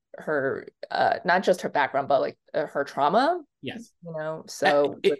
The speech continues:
Speaker 1: with the present. So
Speaker 2: I,
Speaker 1: yeah.
Speaker 2: I completely understand why it's in there, and I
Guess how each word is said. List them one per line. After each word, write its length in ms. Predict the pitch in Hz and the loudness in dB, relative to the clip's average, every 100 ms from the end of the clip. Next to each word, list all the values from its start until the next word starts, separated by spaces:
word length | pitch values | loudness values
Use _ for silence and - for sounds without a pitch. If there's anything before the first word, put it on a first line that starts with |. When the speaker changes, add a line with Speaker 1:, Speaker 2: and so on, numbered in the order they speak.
| - | -4
Speaker 1:
with 180 | 151 - | -10 -8
the 60 | |
present. 420 | 143 151 156 147 | -4 -2 -2 -6
So 220 | - - - | -6 -6 0
Speaker 2:
I, 80 | 180 | 0
Speaker 1:
yeah. 140 | 185 | 0
Speaker 2:
I 40 | 170 | -2
completely 360 | 196 214 202 | 2 4 4
understand 640 | 180 151 - 143 139 127 123 | 4 2 0 -2 0 -2 -4
why 220 | 127 123 | -2 -2
it's 160 | 110 | -4
in 100 | 120 | -6
there, 240 | 123 131 135 123 | -4 -4 -4 -4
and 140 | 120 | -4
I 160 | 113 | -4